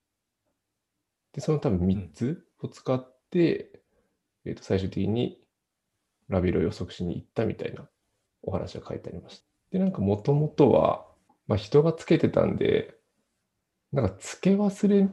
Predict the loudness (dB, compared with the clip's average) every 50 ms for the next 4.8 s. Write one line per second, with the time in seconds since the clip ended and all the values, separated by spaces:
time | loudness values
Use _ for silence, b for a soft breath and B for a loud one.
0 | -2 -2 -2 -2 -2 -2 -4 -6 -8 -8 -8 -8 -10 -10 -10 -16 _ _ _ _
1 | _ _ _ _ _ _ _ _ _ _ _ _ _ _ _ _ _ _ -6 -4
2 | -2 -2 0 2 4 6 6 6 6 4 4 4 4 4 4 2 0 0 2 0
3 | 0 0 0 -2 -4 -8 -16 _ _ _ _ _ _ _ _ _ _ _ -20 -20
4 | -20 _ _ _ _ _ _ -12 -10 -10 -10 -12 -14 -16 -16 -18